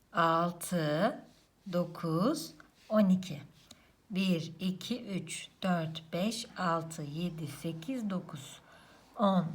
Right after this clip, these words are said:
on bir, on iki. Bakın on iki tane ay var. Bir yıl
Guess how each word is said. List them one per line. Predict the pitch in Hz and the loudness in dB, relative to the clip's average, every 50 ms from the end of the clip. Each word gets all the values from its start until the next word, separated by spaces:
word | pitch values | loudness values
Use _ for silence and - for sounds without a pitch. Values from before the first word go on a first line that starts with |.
| - - - | -8 -2 2
on | 180 190 185 185 208 | 4 6 8 8 6
bir, | 285 302 302 - | 6 2 2 4
on | - 233 214 | 6 6 6
iki. | 190 185 190 - - 190 | 6 4 2 -2 -4 -4
Bakın | 185 - 214 - - | -4 -6 -8 -2 0
on | - 330 - | 0 0 0
iki | 294 226 - - | -2 -6 -6 -2
tane | - 233 214 214 247 339 349 | 2 4 6 6 6 6 8
ay | 247 208 220 202 175 151 | 8 8 8 8 6 2
var. | 135 135 131 - - - - - - - - | 0 -4 -6 -10 -14 -18 -20 -20 -20 -12 -4
Bir | 196 180 180 262 311 359 370 302 | 0 4 8 8 8 8 8 6
yıl | 247 202 190 247 330 - | 4 4 6 4 4 4